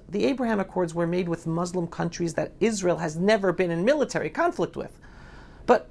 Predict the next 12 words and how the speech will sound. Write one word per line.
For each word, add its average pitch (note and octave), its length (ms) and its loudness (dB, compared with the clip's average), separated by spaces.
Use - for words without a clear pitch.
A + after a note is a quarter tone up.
also D4 340 4
because G#3+ 340 0
the F#3+ 100 -2
Trump-Netanyahu F#3 1000 0
Abraham F#3+ 420 -2
Accords C#3 480 -4
went F3 360 -4
against B3+ 800 2
all F3 180 0
the E3+ 220 -8
expert D#3 500 -2
Western D3 560 -2